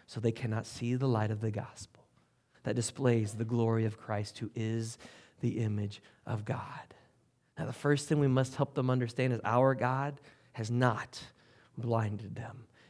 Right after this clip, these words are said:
in any way. The world has blinded them. All of the things that people are drawn to, selfishness, pride, greed,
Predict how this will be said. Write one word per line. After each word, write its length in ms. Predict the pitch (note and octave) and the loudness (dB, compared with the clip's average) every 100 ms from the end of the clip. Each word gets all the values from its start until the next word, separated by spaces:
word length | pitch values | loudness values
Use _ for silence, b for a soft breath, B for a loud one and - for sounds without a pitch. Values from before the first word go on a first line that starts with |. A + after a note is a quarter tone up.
| - | -4
in 140 | A2+ | -2
any 240 | A#2 A2 G2+ | 0 0 -2
way. 500 | - - - - - _ _ b b | -6 -12 -16 -20 -20 _ _ b b
The 160 | C#3 C#3+ | 10 12
world 600 | C#3 D#3 D#3+ C3+ A2+ A2+ B B B | 12 10 10 10 6 -2 B B B
has 300 | - B2 A#2 | 6 6 6
blinded 720 | A2 A#2 A2+ A2+ G#2+ G#2+ G#2+ - b b | 0 0 2 2 0 -2 -4 -12 b b
them. 500 | A#2+ A2+ G#2 - - - _ - | -2 0 0 -4 -12 -18 _ 8
All 260 | E3 F#3+ | 12 12
of 120 | A3+ | 10
the 80 | G#3+ | 6
things 520 | - G3+ F#3 E3+ D3 | 6 10 10 10 8
that 140 | C3 C3 | 4 4
people 320 | E3+ E3+ E3 | 2 6 8
are 140 | D3 | 8
drawn 480 | C3+ B2+ C3+ C#3 C3+ B2 | 6 4 6 6 6 2
to, 180 | B2 | -2
selfishness, 640 | A2+ C#3 C3 B2+ - A#2+ A2 | -2 0 0 -2 -4 -6 -6
pride, 720 | - - C#3 B2+ A#2+ A#2 A#2 | -14 0 4 6 4 2 -2
greed, 420 | A#2+ B2+ C3+ B2 | -2 2 4 2